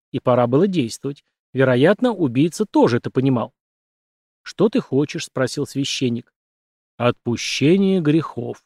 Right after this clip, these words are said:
"И только-то", с удивлением подумал верховный жрец, но вслух сказал. "Ты его получишь.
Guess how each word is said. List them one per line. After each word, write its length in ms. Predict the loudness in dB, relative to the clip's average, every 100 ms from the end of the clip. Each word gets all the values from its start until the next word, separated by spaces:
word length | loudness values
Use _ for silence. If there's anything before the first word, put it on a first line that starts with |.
| _ _ _ _ _ _ _ _
"И 120 | -2
только-то", 600 | 4 6 6 4 -2 -6
с 100 | -6
удивлением 580 | -4 2 4 4 4 2
подумал 400 | 0 0 2 2
верховный 540 | 0 -2 -2 0 0 0
жрец, 480 | 0 0 0 -6 _
но 140 | -8 -8
вслух 320 | -6 -6 -6
сказал. 500 | -4 -2 -2 -2 -6 _ _ _ _ _ _ _
"Ты 80 | 0
его 260 | 2 2 2
получишь. 720 | 2 0 0 -4 -12 -16 -20